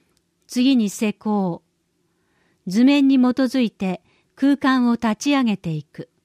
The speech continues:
最後に管理。実は最も難しく重要なのがこの工程だ。はじめは八割の庭を作ります。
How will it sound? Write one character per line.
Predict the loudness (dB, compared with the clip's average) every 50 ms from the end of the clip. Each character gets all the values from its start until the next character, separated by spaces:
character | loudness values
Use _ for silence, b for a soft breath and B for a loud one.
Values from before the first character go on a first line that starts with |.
| _ _ _ _ _ _ _ _ _ _ _ _ _ _ _ _ _ _ _ _ _ _
最 | -4 0 2 2 4 4
後 | 2 2
に | 0 0 -2 -4
管 | _ -4 -2 -2 0 -2 -2 -6
理。 | -8 -14 _ _ _ _ _ _ _ _ _ _ _ _ _ _ _ _ _ _ _ _ _ -6
実 | -2 -2 -2 -2 0 0
は | 2 2 2 2
最 | 2 0 -2 _ _ -2 0 2
も | 4 4 4
難 | 2 2 2 0 0 0 0 -2
し | -2 -6 -6
く | -4 -4 -4 -4 -6
重 | -6 -2 0 0 2 2
要 | 2 2 0 2 0
な | 0 0 0 0
の | -2 -2
が | -2 -4 -4 -6 -8 _ _
こ | -8 -4 -2
の | -2 -2 -4
工 | _ -6 -8 -6 -6
程 | -8 -8 -8 -8 -8 -8 -10 _
だ。 | -18 -20 _ _ _ _ _ _ _ _ _ _ _ _ _ _ _ _ _ _ _ _ _ _ _ _ _ _ _ _ _ _
は | -2 -2 -2
じ | 0 2 0
め | 2 2 2 2
は | 2 0
八 | 0 -2 -4 -2 0 0 0
割 | 2 2 2 2 0 0
の | 0 0 0
庭 | 0 0 0 0 0 0 0 0 -2
を | -4 -6 _
作 | -12 -12 -8 -6 -4
り | -2 -2 -4
ま | -4 -6 -8
す。 | -10 -14 -20 _